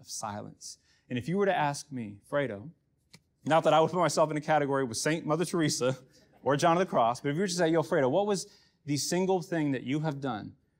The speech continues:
that has sustained your life as a Christian?" I would tell you, hands down, at the risk of sounding overdramatic, that learning to be alone and quiet has saved my life. It really has. It, it's in this practice where I have discovered who Jesus is calling me to be,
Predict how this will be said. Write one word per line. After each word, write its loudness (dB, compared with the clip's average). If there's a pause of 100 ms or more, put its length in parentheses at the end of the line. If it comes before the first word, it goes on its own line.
(140)
that 0
has -2
sustained -2
your 0
life 2
as -8
a -6
Christian?" -8
I 0
would -2
tell -4
you, -6
hands -4
down, -4
at -12
the -4
risk -4
of -8
sounding -4
overdramatic, -8 (400)
that -8 (180)
learning -2
to -6
be -4
alone -2
and -14
quiet -2
has -12
saved -8
my -10
life. -16 (920)
It -10
really -6
has. -14 (560)
It, -2
it's 0
in 0
this 2
practice 0
where 2
I 4
have 0
discovered -2 (320)
who 0
Jesus -2
is -6
calling -2
me -2
to -4
be, -6